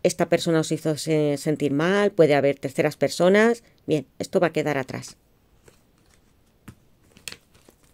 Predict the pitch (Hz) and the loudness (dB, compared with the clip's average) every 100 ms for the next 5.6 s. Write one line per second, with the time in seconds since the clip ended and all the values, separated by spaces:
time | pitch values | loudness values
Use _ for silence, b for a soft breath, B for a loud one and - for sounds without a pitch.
0 | _ - - _ _ _ _ _ - - | _ -20 -20 _ _ _ _ _ -20 -20
1 | _ _ B B B B B - - _ | _ _ B B B B B -18 -18 _
2 | _ 196 190 - 180 185 - 208 220 214 | _ -6 -4 0 0 0 -2 -2 -2 -4
3 | - 160 165 165 160 160 151 147 147 143 | -6 -6 -6 -6 -6 -6 -6 -6 -8 -8
4 | - 170 - - 196 202 202 - - - | -8 -10 -6 -2 -2 -2 -6 -10 -10 -8
5 | 156 147 - 147 139 131 | -8 -8 -8 -10 -12 -16